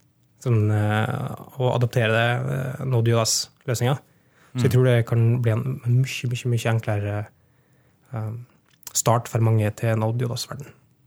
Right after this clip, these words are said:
Speaker 2: Ja, det her betyr jo også at, eh, vi som bruker N P M-pakka, i-, slipper å installere alt det.
Speaker 1: Mm.
Speaker 2: Ja.
Speaker 1: Absolutt. Det er det her færre konsumenter, da.
Speaker 2: Mm.
Speaker 1: Sånn at, eh, ofte når du,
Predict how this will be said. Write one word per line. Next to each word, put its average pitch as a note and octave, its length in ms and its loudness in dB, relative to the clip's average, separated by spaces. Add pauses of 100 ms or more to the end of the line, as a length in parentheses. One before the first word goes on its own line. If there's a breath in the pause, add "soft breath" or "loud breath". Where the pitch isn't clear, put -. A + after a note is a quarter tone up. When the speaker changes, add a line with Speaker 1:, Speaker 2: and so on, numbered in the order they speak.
(120)
Speaker 2:
Ja, A#2 180 -4 (200)
det G#2+ 160 2
her G2+ 120 2
betyr F#2+ 400 -2
jo F#2 280 -4
også F2+ 600 -6
at, - 320 -12
eh, F#2 260 -2
vi F#2 160 -4
som F#2 280 -4
bruker F#2+ 380 -4
N F#2+ 120 -4
P A2 100 -6
M-pakka, F#2+ 680 -2
i-, G#2 240 -6
slipper G2 420 -8
å F#2 80 -2
installere F#2 540 -2 (180)
alt G2 420 -6 (220)
det. G2 560 -4 (760)
Speaker 1:
Mm. C3 240 2 (240)
Speaker 2:
Ja. A#2+ 100 -6 (640 soft breath)
Speaker 1:
Absolutt. C3 360 -2 (480 soft breath)
Det D3+ 120 0
er C#3 80 4
det D3+ 80 4
her C#3 100 6
færre C3+ 340 0
konsumenter, B2 540 2
da. - 260 -10 (120)
Speaker 2:
Mm. C3 80 -4
Speaker 1:
Sånn B2+ 160 4
at, - 240 -2
eh, A#2 320 2
ofte C#3+ 420 -2 (180)
når A#2+ 160 0
du, A#2 420 2